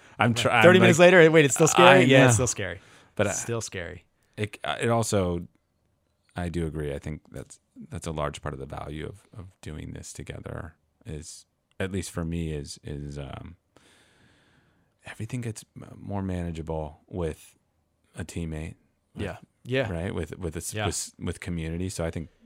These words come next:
Speaker 1: that's the biggest thing for me.
Speaker 2: Big time. And we, sp-, again, it's, it's, it's having
Speaker 1: Quality feedback.
Speaker 2: quality feedback and knowing that. So, so here's the other thing. When we're in the fight together, your feedback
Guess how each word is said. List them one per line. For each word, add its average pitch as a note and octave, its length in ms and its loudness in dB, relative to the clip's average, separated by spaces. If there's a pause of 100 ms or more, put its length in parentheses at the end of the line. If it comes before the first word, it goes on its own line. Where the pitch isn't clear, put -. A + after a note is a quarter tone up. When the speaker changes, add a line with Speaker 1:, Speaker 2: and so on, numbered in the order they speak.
(200)
Speaker 1:
that's G2+ 220 -14
the - 60 -20
biggest - 360 -20
thing E2+ 140 -18 (280)
for E2+ 120 -20
me. F2 260 -16 (180)
Speaker 2:
Big A#2 180 -8
time. F#2+ 320 -12 (100)
And A#2+ 100 -6
we, B2+ 100 -4
sp-, - 280 -20
again, B2+ 280 -6
it's, G#2 180 -8
it's, - 320 -10
it's - 220 -12
having G#2+ 440 -10 (420)
Speaker 1:
Quality G2+ 460 0
feedback. D2 640 -10
Speaker 2:
quality E3 400 -4
feedback G2+ 680 -10
and A2 300 -10
knowing C3+ 580 -4 (380)
that. A#2 360 -6 (100)
So, C#3 180 -2
so B2 120 -6
here's D#3 180 2
the D3 60 0
other E3+ 120 -2
thing. G#2 200 -10 (160)
When B2+ 200 -6
we're C#3 140 0
in F3 80 -4
the D3+ 80 -4
fight B2+ 320 -4
together, A2+ 600 -10 (560)
your C3 260 4
feedback E3 760 -4